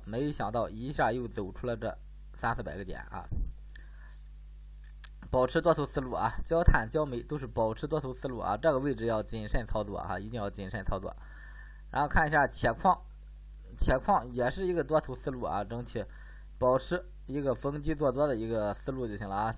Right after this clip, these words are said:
铁矿整体往上也是一个破位的啊，也是看多。黑色产业链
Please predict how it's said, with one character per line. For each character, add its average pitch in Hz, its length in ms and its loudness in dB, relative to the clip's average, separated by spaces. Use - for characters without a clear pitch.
铁 117 160 10
矿 135 220 -2
整 139 160 -4
体 - 160 -6
往 107 160 -4
上 123 180 -4
也 101 80 -2
是 117 80 -2
一 135 80 -4
个 135 60 -4
破 - 180 -2
位 113 160 -4
的 - 100 -6
啊， 98 180 0
也 107 220 -2
是 127 140 -4
看 117 240 6
多。 117 180 0
黑 180 160 8
色 165 120 8
产 110 180 10
业 127 60 0
链 139 140 6